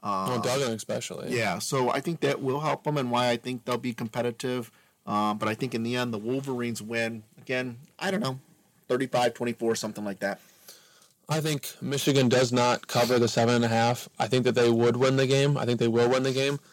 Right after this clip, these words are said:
Speaker 2: I think maybe, like, a thirty-one twenty-four. Um, I don't think Michigan's gonna be perfect. They're gonna have to kick probably a field goal or two along the ways. Um, but I think Michigan should be able to win this game. I think they're a better team, um, without question. I think they're a more balanced team,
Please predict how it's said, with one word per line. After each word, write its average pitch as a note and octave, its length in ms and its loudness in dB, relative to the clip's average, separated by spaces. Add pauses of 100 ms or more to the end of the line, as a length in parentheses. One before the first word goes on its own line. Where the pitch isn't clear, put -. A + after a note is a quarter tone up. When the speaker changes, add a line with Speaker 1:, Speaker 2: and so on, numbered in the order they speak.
(460)
Speaker 2:
I B2+ 100 2
think A#2+ 260 0
maybe, B2 300 4
like, A#2+ 200 4
a A#2 40 0
thirty-one A#2+ 580 4
twenty-four. A#2+ 680 2 (180)
Um, G#2 420 -2
I B2 100 2
don't C#3 180 4
think C#3 140 2
Michigan's C#3 380 2
gonna B2+ 120 0
be A#2 40 0
perfect. B2+ 400 -2
They're A#2 120 0
gonna A#2+ 120 2
have A#2 140 -2
to - 60 -18
kick - 200 -10
probably A2+ 220 0
a A2+ 40 -2
field A#2 200 0
goal A#2 80 2
or A#2 100 2
two A#2 180 -2
along A#2 260 2
the A#2 60 0
ways. A#2+ 360 0 (680)
Um, A2 420 2 (480)
but C#3 120 2
I C3+ 80 4
think D3+ 180 4
Michigan C#3+ 680 4 (100)
should C3+ 360 4
be C3 120 6
able B2+ 140 6
to B2 120 2
win B2 120 6
this B2+ 160 2
game. B2+ 140 2
I A#2+ 60 4
think A#2+ 160 2
they're A#2+ 140 6
a A2+ 40 4
better A#2+ 220 4
team, A#2+ 420 2 (260)
um, - 300 -2
without A#2 300 2
question. A#2+ 540 2 (500)
I A#2 100 0
think A#2+ 180 4
they're A#2+ 120 6
a A2 40 6
more A#2 160 6
balanced A#2 480 2
team, C#3 300 2